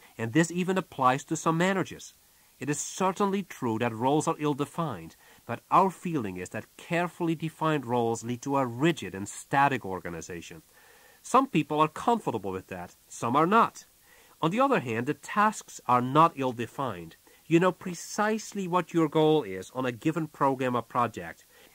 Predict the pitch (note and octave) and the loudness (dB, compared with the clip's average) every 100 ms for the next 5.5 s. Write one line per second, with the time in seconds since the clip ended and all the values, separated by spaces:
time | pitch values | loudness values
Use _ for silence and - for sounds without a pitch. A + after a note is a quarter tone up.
0 | _ _ - B3 B3 C4+ A#3+ A#3 F#3 D3+ | _ _ -4 -2 2 2 2 0 -2 0
1 | C#3+ A2 G2 F#2+ - - G#3 G3 G3 F#3+ | 0 -2 -8 -8 -8 -2 -2 -2 -4 -2
2 | F#3+ F3 D#3+ D#3 - C#3 B2 G2+ - G2 | -2 -2 -2 -4 -4 -2 -2 -6 -12 -10
3 | F#2+ G2+ A#2 G#2+ G#2 G#2+ B2 D#3+ F#3+ G3 | -8 -4 -4 -6 -8 -4 2 4 4 0
4 | D3+ D#3 D3+ C#3+ B2 - - C#3 C#3 C3+ | 2 2 2 0 -2 -6 -6 -2 0 0
5 | A#2+ A2 G#2+ G2+ | -2 -2 -2 -2